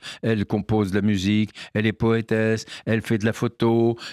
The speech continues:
et elle fait de la peinture. Enfin, c'est incroyable. Alors, nous allons maintenant, si vous le voulez bien, Sarah Mostrel, pénétrer dans votre livre, Femmes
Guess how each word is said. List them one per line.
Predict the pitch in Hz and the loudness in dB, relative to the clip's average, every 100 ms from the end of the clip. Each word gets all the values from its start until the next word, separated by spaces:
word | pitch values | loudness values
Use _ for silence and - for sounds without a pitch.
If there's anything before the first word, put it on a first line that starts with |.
| - | -4
et | 117 120 | 0 0
elle | 120 110 | 0 -2
fait | 104 123 | 0 0
de | |
la | 110 | 0
peinture. | - 117 113 123 120 | 0 -2 -2 -2 -2
Enfin, | 110 101 117 | -2 -2 -2
c'est | 101 - 104 - | -4 -4 -4 -4
incroyable. | 110 98 - 104 107 104 104 | -6 -6 -6 -4 -2 -2 0
Alors, | 113 | 0
nous | 143 170 | 0 0
allons | 175 175 | 0 0
maintenant, | 139 - 147 | -2 -2 -2
si | 127 | -2
vous | 117 113 | -4 -6
le | |
voulez | 104 101 | -4 -4
bien, | 92 123 156 151 | -2 -2 -2 -2
Sarah | - 104 | -6 -4
Mostrel, | 104 95 - 139 151 156 _ - - - | -2 -4 -4 -2 -2 -4 _ -20 -20 -4
pénétrer | 151 147 151 156 | -2 0 -2 -2
dans | 131 | -2
votre | 120 180 - | -2 -4 -2
livre, | 101 107 131 151 - _ _ - | -2 0 -2 -4 -16 _ _ -2
Femmes | 190 | 0